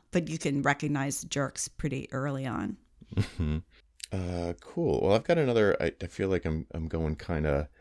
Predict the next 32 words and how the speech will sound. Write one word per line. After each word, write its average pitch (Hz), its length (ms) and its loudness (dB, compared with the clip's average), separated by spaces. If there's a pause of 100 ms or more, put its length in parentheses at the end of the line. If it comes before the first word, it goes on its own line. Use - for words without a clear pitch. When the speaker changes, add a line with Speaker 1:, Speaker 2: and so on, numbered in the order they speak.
(240)
Speaker 2:
tech 90 280 2
here 71 420 -2 (340)
between - 280 -4
the 73 80 0
crypto - 440 -2
and 71 120 0
this - 160 -6
new 82 120 2
one, 69 220 0
but, 67 300 0 (360)
uh, 85 240 -6
there's 90 240 0
a 90 100 4
really 92 520 2
interesting 71 1040 0 (300)
development 76 760 0
in 76 220 0
the 67 320 -2
A 78 200 2
I 76 180 2
world 64 480 -2
called 67 400 -4
Stable 78 400 -2
Diffusion, 65 760 -2 (360)
which - 360 -2
turns 76 360 0
text - 580 -2
prompts 69 500 -4 (120)
into 71 760 0 (260)
unbelievable, 71 1080 2 (340)
uh, 50 60 -4 (100)
like, 50 380 -6